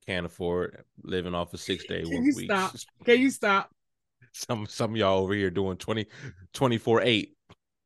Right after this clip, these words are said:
Speaker 1: <sighs> Twenty-four eight.
Speaker 2: I'll
Speaker 1: The
Speaker 2: see y'all
Speaker 1: price,
Speaker 2: next
Speaker 1: rent
Speaker 2: week.
Speaker 1: keep going up. Y'all trying to go thirty-two days.
Speaker 2: Yeah, fuck
Speaker 1: Rent
Speaker 2: that.
Speaker 1: stay
Speaker 2: Raise
Speaker 1: up.
Speaker 2: them fucking salaries. Absolutely right.
Speaker 1: They, they said Elmwood at, like, sixteen hundred right now.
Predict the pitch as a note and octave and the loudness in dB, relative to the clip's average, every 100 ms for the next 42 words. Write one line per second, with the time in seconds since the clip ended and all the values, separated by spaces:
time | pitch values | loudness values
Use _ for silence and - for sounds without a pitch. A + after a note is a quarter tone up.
0 | _ _ - - - B2+ _ - B2+ _ | _ _ -20 -20 -20 -20 _ -20 -20 _
1 | - - - - - - - _ _ - | -16 -14 -12 -14 -18 -20 -20 _ _ -20
2 | - _ _ _ _ _ _ _ B2 B2 | -20 _ _ _ _ _ _ _ -6 -4
3 | B2 B2+ A2+ A#2 F#2+ E2+ _ _ _ _ | -2 -2 0 0 -2 -4 _ _ _ _
4 | _ _ _ _ _ - A#3 D4 G4 C#4+ | _ _ _ _ _ 2 6 6 4 2
5 | C4 C4 B3 B3 B3 - G#3+ - C#4 D4+ | 6 8 6 4 -4 -6 2 4 4 2
6 | C#3+ A#2 A2 B2 D3+ - - - G#2 G2+ | 0 0 0 0 -2 -4 -12 -14 -4 -2
7 | G#2 F#2 F2 F#2 F2 F#2 F2+ F#2+ E2+ E2 | -2 -4 -4 -6 -2 -2 -2 -4 -6 -6
8 | E2 _ _ E4 F#4+ F3 C#3 - E4+ - | -12 _ _ -4 -2 -2 -6 -2 -2 2
9 | - - C#3+ D3 A2+ - D#4+ D#4+ D#4 D#4+ | 2 2 4 6 4 4 -2 -2 -4 -2
10 | E4 F#4+ C4+ D#3+ C3+ - - D#4 - E4 | 0 2 2 -2 -4 -8 -6 -4 -4 -6
11 | D#4+ E4 F4+ F3+ B2 C#3 - A#2+ C#3 A#2 | -4 -2 0 2 2 2 -2 -4 0 0
12 | F#2 A2+ D3 C3+ G#2 F2+ G2 F#2 E2+ - | 0 2 2 4 2 2 2 0 -2 -4
13 | C#3 - C#3 C3 C#3 - F#2+ F2+ F#2 | -6 -2 -2 0 0 0 -4 -8 -10